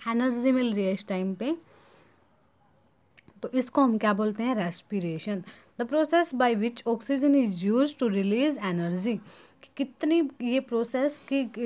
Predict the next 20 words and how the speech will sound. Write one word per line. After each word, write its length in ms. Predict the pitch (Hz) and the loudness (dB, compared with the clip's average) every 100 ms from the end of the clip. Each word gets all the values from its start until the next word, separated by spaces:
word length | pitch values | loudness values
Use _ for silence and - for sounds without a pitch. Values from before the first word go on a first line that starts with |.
| 220 220 | -2 -2
ये 60 | |
process 440 | 226 220 220 254 247 | -2 -4 -2 -4 -4
कौन 200 | 240 240 | -4 -2
सी 120 | 240 | -2
होती 200 | 208 208 | -2 -2
है 80 | 202 | -2
respiration 560 | 202 214 196 202 208 | -2 -2 -2 -2 -2
की? 200 | 208 285 330 - - - | 0 -2 -2 -16 -20 -6
कि 120 | 247 | -4
जिसमें 400 | 208 240 247 294 | -2 -2 2 2
क्या 120 | 294 | 4
होता 200 | 277 269 | 2 2
है, 60 | 262 | 0
हमारी 240 | 262 277 - | 2 0 -2
oxygen 540 | 220 - 269 262 320 330 - - - - | -6 0 2 6 6 4 -4 -20 -20 -6
क्या 140 | 247 233 | -2 2
करती 260 | 226 - | 2 4
है? 80 | 202 | 2
food 340 | 196 226 233 | 2 0 0
से। 300 | 220 - 185 | 0 0 -2